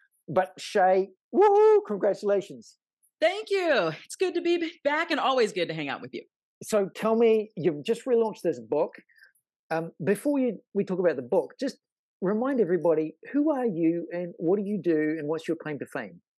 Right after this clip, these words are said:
Speaker 2: <laughs> My claim to fame. Okay, <laughs> who am I? I'm Shay Bynes, <laughs> and gosh, for the last, I guess, claim to fame over the last decade, gosh, it's been a decade? Yes, uh,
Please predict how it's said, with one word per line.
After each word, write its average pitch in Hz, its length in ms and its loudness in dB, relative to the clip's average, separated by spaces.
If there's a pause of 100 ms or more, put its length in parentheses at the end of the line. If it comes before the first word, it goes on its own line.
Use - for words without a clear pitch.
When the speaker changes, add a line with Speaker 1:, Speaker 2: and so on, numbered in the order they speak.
(460)
Speaker 2:
<laughs> - 180 -4
My 160 220 -4
claim 151 220 -6
to 135 80 -8
fame. 127 200 -10
Okay, 147 400 -4
<laughs> - 60 -20
who 220 100 -2
am 180 220 -6
I? 151 180 -4 (300)
I'm 135 220 -4
Shay 220 200 0
Bynes, 208 500 -2 (120)
<laughs> - 140 -10
and 160 440 0 (420)
gosh, 196 280 -2
for 214 120 -4
the 185 120 0
last, 180 260 -2
I 185 60 -4
guess, 208 200 -4
claim 196 300 -6
to 180 80 -2
fame 175 540 -2 (100)
over 156 180 0
the 151 120 0
last 160 380 -2 (340)
decade, 156 640 -4 (100)
gosh, 165 140 -6
it's - 80 -18
been 196 100 -8
a 185 80 -4
decade? 214 540 -4
Yes, 165 500 -4
uh, 123 300 -4